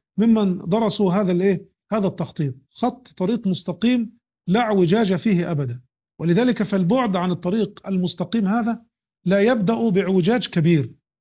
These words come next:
بل يبدأ باعوجاج صغير شيئاً فشيئاً، ويكبر حتى ينتهي إلى بعد كبير،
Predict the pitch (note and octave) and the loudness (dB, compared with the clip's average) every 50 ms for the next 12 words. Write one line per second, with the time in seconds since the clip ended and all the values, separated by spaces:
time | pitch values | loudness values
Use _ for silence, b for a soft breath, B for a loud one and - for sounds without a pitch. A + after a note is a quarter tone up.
0 | _ _ _ _ _ _ - F3 F3 F3+ G#3+ A#3+ G#3 F#3 A3+ G#3+ E3+ F3+ F3 F#3+ | _ _ _ _ _ _ -4 -2 0 0 0 0 0 -2 -2 -2 -4 -4 -2 -2
1 | F#3 E3 G#3 A3+ F#3 C#3+ - - F3 D3 E3+ F3 D#3+ - - F#3+ G#3 G#3 G3 D#3+ | 0 0 0 0 -2 -4 -4 -4 -2 0 0 0 0 0 -2 -2 -4 -2 -4 -6
2 | - E3+ C#3 - D#3 D3+ C3+ C3+ C3 - _ _ _ _ _ - F#3 G3+ A#3 A3+ | -6 -6 -6 -6 -6 -8 -10 -12 -16 -18 _ _ _ _ _ -8 -6 -6 -6 -4
3 | - F#3 G3+ G3 F3 D#3+ - - _ _ _ _ _ _ - A3 G#3+ - G3 F#3 | -2 0 0 0 0 -4 -8 -16 _ _ _ _ _ _ -6 -4 -2 0 0 0
4 | F3+ E3 E3 A3+ G#3 F#3 F#3+ F#3+ F#3+ F#3 F3+ E3 G3+ G#3+ F#3+ E3+ F3 D#3 - E3 | 0 0 0 0 2 2 2 2 2 2 2 2 0 0 0 0 0 0 0 0
5 | D3+ E3+ D#3+ C#3+ - | 0 0 0 -2 -4